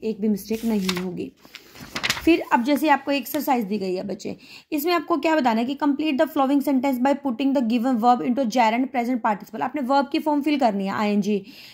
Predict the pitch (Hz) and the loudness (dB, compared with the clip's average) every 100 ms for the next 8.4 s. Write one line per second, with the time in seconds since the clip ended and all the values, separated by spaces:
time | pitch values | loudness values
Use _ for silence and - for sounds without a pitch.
0 | _ 349 330 320 294 330 294 277 269 277 | _ 2 4 4 2 0 2 0 0 0
1 | 269 277 233 240 240 254 262 220 262 254 | 0 0 2 2 2 0 0 0 0 2
2 | 233 247 247 262 240 220 208 214 220 202 | 0 -2 0 0 0 -2 -2 -4 -6 -2
3 | 208 196 196 208 190 190 - - - - | -2 -2 -4 -4 -4 -6 -12 -20 -20 -8
4 | 254 339 294 285 285 320 302 277 240 226 | 0 4 6 6 4 2 4 4 2 0
5 | - - - _ _ _ _ 302 311 330 | -10 -14 -18 _ _ _ _ -4 0 2
6 | 330 359 262 220 214 214 247 208 240 233 | 0 4 4 4 2 0 -2 -2 -2 -2
7 | 220 214 233 233 226 226 - _ - 262 | -6 -4 -4 -2 -2 -2 -6 _ -2 2
8 | 254 254 226 196 | 4 4 4 0